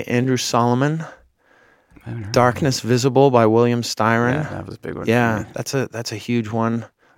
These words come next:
Speaker 2: Yeah.
Speaker 1: An Unquiet Mind by K Redfield Jameson, which is more about bipolar, but that's really helpful. Anything by
Speaker 2: Mm-hmm.
Speaker 1: K Re-, Redfield Jameson is, is remarkable. She's an incredible writer. But,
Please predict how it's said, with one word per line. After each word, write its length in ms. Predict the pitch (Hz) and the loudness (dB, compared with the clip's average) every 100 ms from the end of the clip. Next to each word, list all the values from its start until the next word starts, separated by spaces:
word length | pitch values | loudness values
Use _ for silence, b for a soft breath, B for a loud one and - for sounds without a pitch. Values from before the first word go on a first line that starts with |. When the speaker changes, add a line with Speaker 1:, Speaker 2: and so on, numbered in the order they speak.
| b | b
Speaker 2:
Yeah. 60 | 101 | -2
Speaker 1:
An 100 | 123 | 2
Unquiet 480 | 139 131 135 135 101 | 2 2 4 4 2
Mind 520 | 110 120 143 135 127 | 2 2 0 -2 -6
by 120 | - 110 | -4 -2
K 200 | 135 117 | 0 0
Redfield 460 | 117 113 120 117 107 | 2 2 2 0 2
Jameson, 480 | 117 120 113 127 113 | 0 0 -2 -4 -6
which 180 | - | -8
is 60 | - | -4
more 120 | 123 | -2
about 220 | 127 120 | 0 0
bipolar, 520 | 107 104 - 113 107 107 | 0 -2 -2 -4 -4 -6
but 100 | 107 | -8
that's 220 | 120 - | -10 -6
really 180 | 113 110 | -4 -4
helpful. 440 | 104 107 - 110 | -4 -6 -4 -4
Anything 360 | 110 165 - 123 | 0 -2 -2 -2
by 120 | 113 | -2
Speaker 2:
Mm-hmm. 40 | 104 | -2
Speaker 1:
K 140 | 113 | -2
Re-, 200 | 107 104 - | -2 -2 -4
Redfield 400 | 110 107 - 101 | -6 -6 -6 -6
Jameson 420 | 107 107 101 - | -4 -6 -6 -8
is, 220 | 104 95 - | -10 -12 -14
is 280 | - 98 104 | -14 -10 -6
remarkable. 540 | 104 104 107 107 - | -2 -2 -4 -8 -10
She's 260 | - 117 117 - B B B B | -10 -10 -12 -14 B B B B
an 80 | - | -6
incredible 520 | 110 113 113 113 107 | -6 0 0 2 0
writer. 340 | 101 104 101 98 | 2 0 0 -6
But, 360 | 113 - 101 | -8 -4 -4